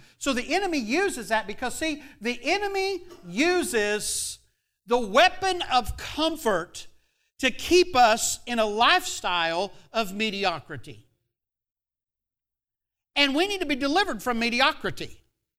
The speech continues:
We need to realize that I have value. And when the enemy comes against you and says, you know, you need to look at the enemy and say, "No, I have value. God don't make no junk." Bad English,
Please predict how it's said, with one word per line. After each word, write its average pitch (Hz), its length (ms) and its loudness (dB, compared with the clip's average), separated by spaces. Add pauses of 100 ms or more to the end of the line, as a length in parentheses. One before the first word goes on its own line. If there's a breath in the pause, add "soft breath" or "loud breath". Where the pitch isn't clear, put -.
(540)
We 214 120 -2
need 285 160 4
to 269 100 0
realize 269 580 4
that 220 440 2 (240)
I 220 180 2
have 214 260 2
value. 240 540 2
And 185 120 -2
when 240 120 0
the 247 80 -4
enemy 277 300 0
comes 254 260 -4
against 269 280 -4
you 240 60 -6
and 185 60 -8
says, 220 200 -2
you 247 60 -2
know, 240 100 -4 (180 loud breath)
you 254 120 -2
need 320 100 0
to 269 60 -2
look 277 160 0
at - 80 -8
the 240 120 -2
enemy 285 220 -2
and 226 80 -8
say, 254 140 -4
"No, 240 140 0
I 269 120 4
have 269 220 0
value. 233 460 2
God 247 300 2
don't 240 200 -6
make 254 200 -4
no 214 200 -8
junk." 156 500 -6 (1200)
Bad 269 420 2
English, 262 720 -2